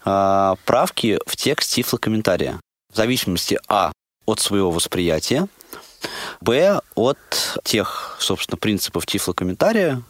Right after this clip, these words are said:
которые мне известны. И вот этот вот процесс, он происходит в несколько этапов. То есть я вот это все просматриваю еще раз и прочитываю, вношу правки,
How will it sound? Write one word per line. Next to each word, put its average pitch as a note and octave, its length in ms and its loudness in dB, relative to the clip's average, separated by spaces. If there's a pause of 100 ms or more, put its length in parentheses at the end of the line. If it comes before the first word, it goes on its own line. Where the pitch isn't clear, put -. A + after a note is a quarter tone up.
(180)
которые C#3+ 400 0
мне A#2 400 0
известны. F#2 500 -2 (240)
И A2+ 560 2
вот A2+ 160 0
этот B2 180 0
вот A#2 320 -2
процесс, - 640 2
он C#3 240 2
происходит D3 480 2
в G#2+ 140 0
несколько A2+ 840 2
этапов. G2 320 0
То - 100 0
есть G#2+ 120 0
я A2 360 4
вот F#2 200 0
это G#2 120 -2
все - 140 -2
просматриваю G#2+ 720 0
еще F#2 240 2
раз F#2 160 0
и - 20 0
прочитываю, G#2 800 0
вношу G#2 360 0
правки, A#2+ 520 0